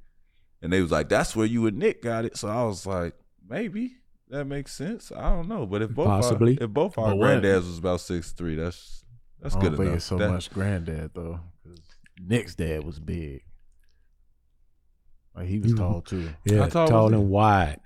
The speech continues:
Speaker 1: You and mom never thought of that when you thought about sports.
Speaker 2: <laughs>
Speaker 1: Like, "You know what? We not tall enough. We not gonna get no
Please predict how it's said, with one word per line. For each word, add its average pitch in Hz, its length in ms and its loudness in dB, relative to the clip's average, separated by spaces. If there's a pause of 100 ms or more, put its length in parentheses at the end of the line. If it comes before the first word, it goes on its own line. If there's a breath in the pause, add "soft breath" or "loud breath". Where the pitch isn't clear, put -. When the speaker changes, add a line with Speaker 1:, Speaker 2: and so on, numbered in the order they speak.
(100)
Speaker 1:
You 127 280 2
and 127 80 -2
mom 127 240 2
never 104 200 2
thought 101 280 2
of 87 80 -4
that 87 200 0
when 82 200 -4
you 85 100 -4
thought 80 220 -2
about 78 240 -2
sports. 82 400 0
Speaker 2:
<laughs> - 0 -
Speaker 1:
Like, 71 220 -4
"You 98 80 -8
know 98 160 -6
what? 104 280 -2
We 104 120 -6
not 90 280 2
tall 98 340 8
enough. 82 320 -2
We 104 80 -4
not 107 220 -6
gonna 85 180 -6
get 87 300 -8
no 78 340 -8